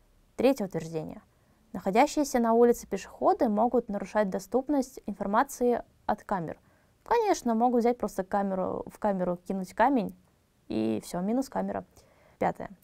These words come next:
Целостность информации в системе не может быть нарушена, поскольку в системе отсутствуют пользователи. Да неверно. Сама система тоже может, э, пс-, взять и перезаписать, может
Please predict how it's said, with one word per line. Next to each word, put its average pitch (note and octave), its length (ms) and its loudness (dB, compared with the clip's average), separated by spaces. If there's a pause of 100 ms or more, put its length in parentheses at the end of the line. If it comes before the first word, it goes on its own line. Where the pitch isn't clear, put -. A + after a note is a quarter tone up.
(420)
Целостность C#4 480 4
информации A3 960 0
в G3 240 -10
системе D4+ 600 -2
не A3 140 -2
может A3 240 2
быть F#3 140 -6
нарушена, F#3+ 600 -2 (340)
поскольку - 420 -2
в G3+ 200 -2
системе A#3 420 -2
отсутствуют G#3+ 400 -10
пользователи. F#3+ 520 -4 (600)
Да F3+ 140 -10
неверно. D4+ 500 -4 (920)
Сама G3+ 240 4
система D4+ 380 2
тоже D4+ 220 4
может, B3+ 420 2
э, G3+ 320 4 (100)
пс-, - 200 -12
взять G3+ 280 0
и G3+ 40 -4
перезаписать, F#3 680 -4
может G3 360 0